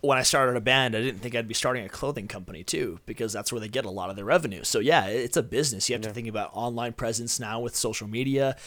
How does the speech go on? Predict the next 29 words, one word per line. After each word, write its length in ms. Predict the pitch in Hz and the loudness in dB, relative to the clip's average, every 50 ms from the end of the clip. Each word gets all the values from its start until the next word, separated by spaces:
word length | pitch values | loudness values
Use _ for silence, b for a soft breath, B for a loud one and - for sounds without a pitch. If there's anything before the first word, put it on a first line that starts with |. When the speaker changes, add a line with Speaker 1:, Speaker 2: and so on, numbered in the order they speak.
| B B B | B B B
Speaker 1:
You 60 | 123 | -4
have 60 | 113 | -4
to 100 | - 120 | -4 -4
think 200 | 110 - 117 - | -6 -6 -6 -6
about 400 | 113 95 - 107 107 110 101 - 101 | -8 -8 -4 0 0 0 0 0 -4
reaching 300 | 120 117 - - 107 120 | -8 -8 -8 -6 -4 -2
out 140 | 135 143 - | -2 -2 -2
to 100 | - 131 | -2 -2
your 60 | 131 127 | -2 -2
fans, 400 | - - 135 127 127 127 123 - | -2 -2 -2 -2 -2 -2 0 0
selling 380 | - - 107 101 101 98 101 | 0 0 0 -4 -10 -12 -8
merchandise, 800 | 110 127 135 - - 139 131 123 120 120 120 120 120 120 - - - B B B B | -6 -4 -2 -2 -2 -2 0 2 2 2 2 2 2 2 2 0 0 B B B B
making 440 | - 113 143 165 - - 131 120 117 | -6 -4 -4 -4 -4 -4 -6 -4 -2
music, 640 | 113 117 123 127 123 113 - 131 120 117 - - - - | -2 0 0 0 0 2 2 2 2 0 0 -4 -8 -6
touring, 800 | - - - - 135 147 156 156 151 151 143 143 143 147 147 139 B B B B B | -8 -8 -6 -4 0 0 2 2 2 2 0 0 -2 -2 -4 -6 B B B B B
family 640 | B - - - - 131 123 135 147 139 131 147 143 | B -20 -14 -6 -2 -2 0 0 0 -2 -2 -2 0
stuff, 400 | 135 - - - 135 139 139 - | 2 2 4 4 4 2 2 0
like, 100 | 110 92 | -4 -2
everything 320 | 117 165 208 247 - 185 156 | -2 -2 -2 -2 -2 -2 0
you 80 | 143 | 0
would 80 | 131 127 | 0 0
normally 240 | 135 135 127 120 113 | -2 -2 -2 -2 0
do 140 | 127 151 165 | 0 0 0
in 60 | 139 | 2
life 220 | 117 107 101 101 - | 2 0 0 -2 -4
on 140 | - 117 117 | -6 -6 -4
top 220 | - 156 160 - | 0 -2 -2 -2
of 80 | 120 98 | -2 -6
that. 220 | 95 90 76 - | -8 -8 -10 -12